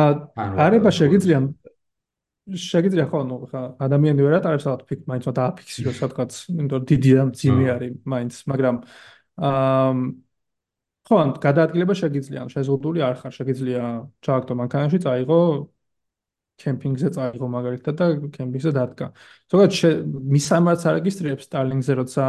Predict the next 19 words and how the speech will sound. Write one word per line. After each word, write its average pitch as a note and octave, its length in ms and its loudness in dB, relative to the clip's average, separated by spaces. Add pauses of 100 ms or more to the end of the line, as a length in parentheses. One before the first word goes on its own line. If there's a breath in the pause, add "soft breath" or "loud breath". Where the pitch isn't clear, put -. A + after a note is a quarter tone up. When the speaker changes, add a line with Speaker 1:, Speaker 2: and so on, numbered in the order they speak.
(280)
Speaker 2:
ა, C3 120 -10 (220)
Starlink-ს B2+ 360 -12
თებს C3+ 220 -4
როცა C3+ 220 -8
იწერ, B2 440 -6 (120)
მისამართი B2+ 460 -2
უნდა B2+ 140 -2
მიუთითო, D#3+ 360 0
სადაც B2+ 260 -4
აპირებ B2+ 280 -6
დაყენებას, B2+ 460 -6
მაგრამ, C3 300 0 (920 loud breath)
ა, E3 180 -4 (480)
როგორც D3 380 0 (800)
წავიკითხე, C#3+ 720 -4
მომხმარებლების C#3 640 -6
ფიდბექი C#3 360 -6
რაც C#3 200 -4
ვნახე, C#3+ 380 -2